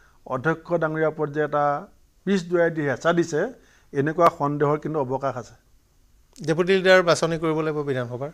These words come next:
Speaker 2: ৰকিবুল হুছেইনৰ পদত্যাগৰ পিছত।
Speaker 1: সেইটো আমি বিধায়ক বাইছ গৰাকী আছে, তেখেতসকলৰ ওপৰতে মোক আমাৰ দলপতি দেৱব্ৰত শইকীয়া ডাঙৰীয়াই কথা পাতিছিলে। মই কৈছোঁ, "আপোনালোক বাইছজনে বহিয়ে কৰক, কাৰণ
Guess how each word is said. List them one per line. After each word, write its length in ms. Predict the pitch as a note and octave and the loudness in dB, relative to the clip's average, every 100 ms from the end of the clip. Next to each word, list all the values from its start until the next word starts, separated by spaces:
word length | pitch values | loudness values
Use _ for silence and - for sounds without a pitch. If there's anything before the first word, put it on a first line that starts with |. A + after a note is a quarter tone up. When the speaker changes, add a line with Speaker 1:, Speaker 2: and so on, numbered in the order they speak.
| - | -10
Speaker 2:
ৰকিবুল 240 | C3+ B2+ C#3 | -8 -4 -4
হুছেইনৰ 320 | C3 C#3 C#3 C3+ | -6 -8 -12 -10
পদত্যাগৰ 440 | B2 A#2+ B2+ B2+ | -12 -8 -8 -8
পিছত। 260 | A#2+ A#2 - _ _ _ _ - _ - - | -10 -14 -18 _ _ _ _ -20 _ -14 -8
Speaker 1:
সেইটো 200 | A#3+ E4+ | -4 -2
আমি 200 | A3 A3 | -2 -2
বিধায়ক 420 | F#3+ C#3+ C#3 E3 - - | -4 0 4 4 2 -8
বাইছ 260 | F#3 C3+ C#3 | -2 -2 2
গৰাকী 300 | D3 D3 E3+ | 2 2 0
আছে, 240 | C#3+ D3 C#3 - _ _ | 0 2 0 -2 _ _
তেখেতসকলৰ 520 | C3 D3 C#3+ C#3 D3 | -4 -2 -2 0 2
ওপৰতে 380 | D3 D3 C#3+ D3+ D3 - _ _ _ _ _ A3+ | 2 2 2 2 0 -4 _ _ _ _ _ -8
মোক 180 | D3 C#3+ C4+ E4+ - | -6 -8 -14 -20 -12
আমাৰ 280 | E3+ C#3 C#3 | -6 -2 -2
দলপতি 540 | C3 C3 C#3 C#3 C3+ D3 | 0 0 0 -2 -4 0
দেৱব্ৰত 340 | C3+ C#3 C#3 C#3+ | 2 2 0 -2
শইকীয়া 220 | C3+ C#3 | -4 -2
ডাঙৰীয়াই 280 | C#3 C#3 C#3+ | -2 -2 -2
কথা 200 | - D3+ | -2 0
পাতিছিলে। 420 | F3+ E3 F#3 C3 - - _ _ | 0 0 0 -2 -8 -20 _ _
মই 160 | C3+ E3+ | -10 -8
কৈছোঁ, 240 | G#3 - | -10 -8
"আপোনালোক 420 | B3 D#3 D#3 D#3+ E3 | -8 -6 -2 -2 0
বাইছজনে 420 | C#3+ B2 C#3+ E3 | 0 0 -2 -2
বহিয়ে 300 | D3 A#2 D#3+ | -2 -2 -4
কৰক, 260 | D#3+ B2 - _ _ _ | -4 -6 -8 _ _ _
কাৰণ 180 | A#2+ | -14